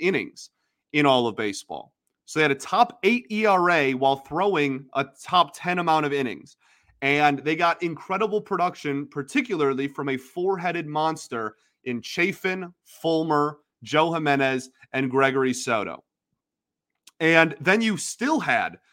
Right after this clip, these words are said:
Jason Foley and Alex Lange,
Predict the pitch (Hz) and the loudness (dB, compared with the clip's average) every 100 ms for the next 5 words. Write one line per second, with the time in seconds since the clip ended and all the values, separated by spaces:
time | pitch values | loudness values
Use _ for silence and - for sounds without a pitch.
0 | _ _ _ - 190 - 190 - 180 170 | _ _ _ 0 0 2 -4 0 0 2
1 | 165 165 156 151 151 - _ _ _ _ | 0 -2 0 0 0 -10 _ _ _ _
2 | _ _ 165 160 156 - 170 196 120 135 | _ _ 0 2 0 2 2 2 0 -4